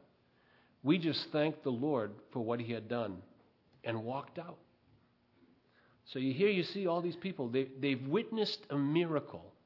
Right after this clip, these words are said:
in their midst. And they're so speechless, they just leave the church. They don't, they can't say anything. What do you say about such a thing?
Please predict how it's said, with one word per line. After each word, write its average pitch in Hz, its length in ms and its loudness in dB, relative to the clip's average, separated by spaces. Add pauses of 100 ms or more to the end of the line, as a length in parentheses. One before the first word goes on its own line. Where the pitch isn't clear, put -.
(140)
in 127 160 0
their 117 180 0
midst. 120 380 -4 (640)
And 147 180 4
they're 151 120 4
so 214 280 2
speechless, - 1000 0 (580)
they 156 80 0
just 156 320 -2
leave 196 240 0
the - 80 -4
church. - 560 -2 (640)
They 156 80 -6
don't, 208 240 2 (220)
they 180 80 -2
can't - 240 -6
say 208 320 -8
anything. 214 400 -6 (2000)
What 143 120 0
do 190 60 -2
you 196 80 -2
say 214 260 -4
about - 280 -6
such - 200 -10
a - 40 -10
thing? - 180 -20